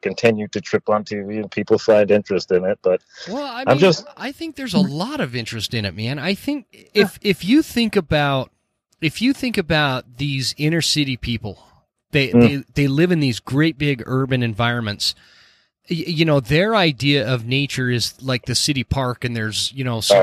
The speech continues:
Speaker 1: Right.
Speaker 2: some robins that may have had a nest and, and, uh, laid some eggs or something. You know, that's their
Speaker 1: Mm-hmm.
Speaker 2: connection,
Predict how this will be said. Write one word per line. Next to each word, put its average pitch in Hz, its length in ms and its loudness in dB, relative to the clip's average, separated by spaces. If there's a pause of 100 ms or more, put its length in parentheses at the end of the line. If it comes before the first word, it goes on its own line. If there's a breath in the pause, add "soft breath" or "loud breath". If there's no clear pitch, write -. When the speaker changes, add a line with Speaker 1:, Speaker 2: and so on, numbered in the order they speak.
(160)
Speaker 1:
Right. - 120 -10
Speaker 2:
some 123 220 0
robins 120 600 2
that 110 180 -2
may 113 160 -2
have 107 280 -4 (160)
had 123 300 -6
a 127 80 0
nest 117 400 -2
and, 107 240 -4
and, 110 280 -4
uh, 107 200 -2
laid 120 240 -2
some 104 160 -4
eggs 110 280 -2
or 101 80 -2
something. 98 340 -4
You 113 100 -6
know, 113 100 -2
that's 131 300 -4
their 156 160 0
Speaker 1:
Mm-hmm. - 160 4
Speaker 2:
connection, 113 400 6